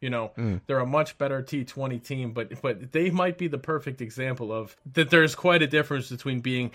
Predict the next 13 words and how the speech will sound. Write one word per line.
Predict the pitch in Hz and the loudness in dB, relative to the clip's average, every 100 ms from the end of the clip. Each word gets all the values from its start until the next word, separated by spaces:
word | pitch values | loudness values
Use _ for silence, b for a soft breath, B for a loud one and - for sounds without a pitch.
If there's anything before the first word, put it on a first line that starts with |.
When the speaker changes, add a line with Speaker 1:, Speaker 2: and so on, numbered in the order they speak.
| B - | B -10
Speaker 1:
a | |
decent | 135 180 185 160 135 | 0 2 2 0 -4
T | 156 139 | -6 -6
twenty | - 160 143 | -4 -2 -2
team | - 120 113 - b | -4 -6 -6 -10 b
and | 123 | -8
being | 123 135 120 | -4 -2 -2
a | |
decent | 117 127 120 107 - _ | -4 -6 -6 -10 -14 _
O | - 131 | -8 -4
D | 123 | -2
I | 113 120 | 0 -2
team. | - 104 | -4 -14